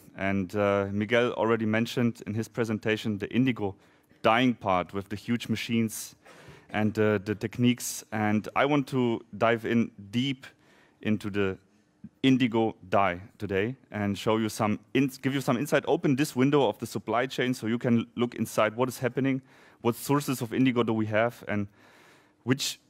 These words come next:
impact they have on the humans and the environment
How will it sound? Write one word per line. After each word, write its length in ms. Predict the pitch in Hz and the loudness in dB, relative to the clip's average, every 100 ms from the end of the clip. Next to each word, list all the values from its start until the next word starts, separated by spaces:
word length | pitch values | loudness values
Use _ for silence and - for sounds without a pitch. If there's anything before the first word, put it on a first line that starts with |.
| _ 139 | _ 0
impact 360 | 139 131 110 | 2 2 2
they 140 | 117 110 | 2 4
have 300 | 110 101 - | 2 2 -2
on 120 | 107 | -4
the 60 | 104 | -4
humans 440 | - 123 131 - | -2 2 2 0
and 100 | 107 | -2
the 140 | 107 - | -2 -2
environment 680 | 107 98 104 123 95 98 | -2 2 2 2 -2 -4